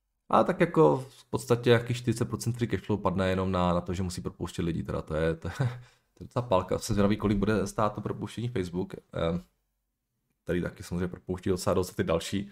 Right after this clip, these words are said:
další velké společnosti. Eh, Amazon taky pro-, oznámil, že bude propouštět, respektive ten už to oznámil dřív, ale včera přišlo nějaké memo od, od Andy Jesseho zaměstnancům, že to nebude deset tisíc, ale bude to osmnáct tisíc zaměstnanců.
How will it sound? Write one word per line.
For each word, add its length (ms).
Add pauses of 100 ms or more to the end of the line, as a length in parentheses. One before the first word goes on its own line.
(300)
další 260
velké 280
společnosti. 720 (340)
Eh, 100
Amazon 420
taky 180
pro-, 360
oznámil, 460
že 100
bude 160
propouštět, 760 (1300)
respektive 340
ten 120
už 100
to 100
oznámil 300
dřív, 420
ale 300 (360)
včera 600 (120)
přišlo 240
nějaké 320
memo 420
od, 160 (160)
od 140
Andy 240
Jesseho 360
zaměstnancům, 600
že 100
to 60
nebude 200
deset 280
tisíc, 320
ale 100
bude 120
to 100
osmnáct 540
tisíc 280
zaměstnanců. 840